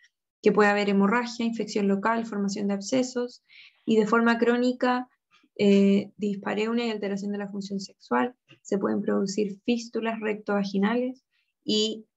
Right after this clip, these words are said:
lo peor que sería la incontinencia anal con incontinencia de gases y urgencia fecal. Ahora, para entender o al momento de reparar un desgarro vaginoperineal, uno tiene que entender qué es lo que está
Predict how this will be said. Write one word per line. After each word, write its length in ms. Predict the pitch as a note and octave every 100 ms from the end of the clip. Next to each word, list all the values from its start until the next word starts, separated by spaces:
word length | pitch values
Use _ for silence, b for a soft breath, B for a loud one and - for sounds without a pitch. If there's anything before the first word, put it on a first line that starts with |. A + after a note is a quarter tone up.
| _
lo 240 | - G3 F#3+
peor 480 | G3 G3 G#3 G#3 -
que 120 | F#3
sería 280 | F#3+ G3 G3
la 100 | G3
incontinencia 1040 | F#3+ F#3+ F#3+ F#3 F#3+ F#3+ F#3+ G3+ G3+ G3+ -
anal 440 | F#3+ F#3 F#3+ G#3 -
con 380 | G3 F#3+ G3 G3
incontinencia 640 | F#3+ F#3+ F#3 F#3 F#3 F#3+
de 60 | F#3
gases 320 | F#3+ G3 G#3+
y 140 | G#3+
urgencia 460 | G3 F#3 F#3 F#3 F#3+
fecal. 300 | G#3 G#3 - - _ _ _ _ _ _ _ _ _ _ _ _ _ _ _ _ -
Ahora, 400 | - G#3+ F#3+ -
para 180 | G3+ G#3
entender 800 | G3+ G#3 G#3+ G#3+ B3 C#4+ C#4+ _ _ _ _ _ _ _ _
o 140 | G3+ G#3+
al 100 | G3+
momento 380 | G#3 A#3+ B3+ C4+
de 100 | A#3+
reparar 600 | A3+ G#3+ G#3+ A#3 C#4 -
un 160 | B3+ B3
desgarro 400 | A#3+ A#3 A#3 A#3
vaginoperineal, 760 | A#3 A3+ A3+ A3+ A3+ A3+ A3+
uno 200 | A#3+ G#3+
tiene 220 | G#3+ G#3+
que 60 | G#3+
entender 480 | G3+ G3+ G3+ G3 -
qué 100 | B3
es 60 | B3
lo 120 | B3+
que 80 | A#3+
está 500 | _ - A#3+ A#3+